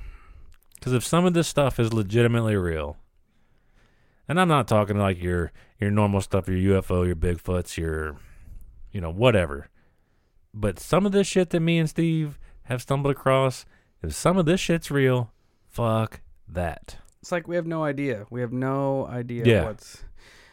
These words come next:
Speaker 2: The world we live on, live in is just a cloak to keep us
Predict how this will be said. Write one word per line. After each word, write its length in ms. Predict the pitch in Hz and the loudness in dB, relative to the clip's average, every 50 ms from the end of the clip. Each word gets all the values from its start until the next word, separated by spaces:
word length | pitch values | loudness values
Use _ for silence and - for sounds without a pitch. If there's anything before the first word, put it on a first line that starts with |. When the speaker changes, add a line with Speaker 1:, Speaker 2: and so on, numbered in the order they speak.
| _ _ _ _ - | _ _ _ _ -6
Speaker 2:
The 100 | 143 143 | -2 2
world 220 | 175 220 233 214 | 4 4 4 4
we 80 | 190 170 | 4 4
live 180 | 170 175 170 | 4 4 4
on, 160 | 160 156 156 - - | 4 2 0 0 -2
live 300 | 165 160 175 180 170 165 | 0 2 2 4 4 2
in 140 | 165 156 156 | 2 2 0
is 120 | 147 139 | 0 0
just 260 | 143 151 139 - - | 0 -2 -2 0 -2
a 60 | 127 | -4
cloak 600 | - - - 160 151 151 151 147 143 - - - - | -6 -4 -2 0 2 2 2 2 0 -4 -8 -12 -8
to 120 | - 139 | -8 -8
keep 320 | 123 - - 139 131 - 131 | -6 -6 -6 -8 -4 -2 0
us 400 | 131 131 131 123 - - - | 2 2 2 0 -2 -8 -12